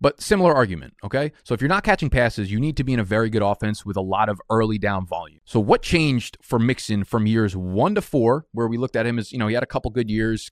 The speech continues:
kind of mediocre back, we're starting to, like, fade away from him, and then year five, this previous year, why did he just take the jump up to being elite? And I'd argue that he, he didn't, right? In twenty eighteen, he had fourteen hundred and sixty-four yards from scrimmage in fourteen games. The next year, he had fourteen hundred and twenty-four total yards,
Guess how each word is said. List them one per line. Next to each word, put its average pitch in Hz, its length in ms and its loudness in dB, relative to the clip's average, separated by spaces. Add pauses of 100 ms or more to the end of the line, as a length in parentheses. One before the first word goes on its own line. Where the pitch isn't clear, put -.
kind 127 140 -2
of 120 60 -2
mediocre 117 440 0
back, 101 320 -2
we're 107 100 -4
starting 117 340 2
to, 107 200 0
like, 101 180 -2
fade 117 240 -4
away 113 240 0
from 101 180 -6
him, 107 220 -4 (180)
and 127 140 -2
then 123 80 -2
year 123 220 4
five, 82 320 -2
this 104 100 -6
previous 104 500 -2
year, 78 140 -12
why 101 220 0
did 160 100 -2
he 165 60 -2
just 147 180 -8
take 131 200 -2
the 110 60 -10
jump 110 220 -2
up 113 140 -2
to 101 80 -10
being 101 160 -8
elite? 87 240 -18 (180)
And 127 100 2
I'd 123 200 0
argue 151 440 4
that 107 200 2
he, 110 220 -6 (120)
he 107 140 -8
didn't, 104 520 -4 (140)
right? 113 240 0
In 131 80 -6
twenty 208 300 0
eighteen, 131 400 -2
he 104 120 0
had 107 280 -2
fourteen 175 540 -2
hundred 131 280 0
and 113 140 -2
sixty-four 117 500 -4
yards 104 300 0
from 101 120 -6
scrimmage 98 380 -8 (200)
in 151 120 2
fourteen 131 420 0
games. 92 420 -6 (120)
The 120 80 2
next 147 300 0
year, 90 140 -4
he 110 100 -6
had 113 140 -2
fourteen 156 400 -4
hundred 135 220 -2
and 113 100 -2
twenty-four 139 440 0
total 117 240 0
yards, 101 380 0